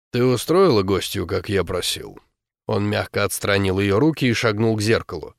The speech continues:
Было такое и в его покоях.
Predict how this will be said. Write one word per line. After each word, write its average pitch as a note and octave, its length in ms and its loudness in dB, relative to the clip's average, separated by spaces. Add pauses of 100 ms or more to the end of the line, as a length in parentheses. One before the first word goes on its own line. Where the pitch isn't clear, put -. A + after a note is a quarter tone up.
(460)
Было E3+ 300 4
такое C3+ 460 4
и B2+ 100 4
в A#2 60 2
его G#2+ 320 2
покоях. F2 800 -8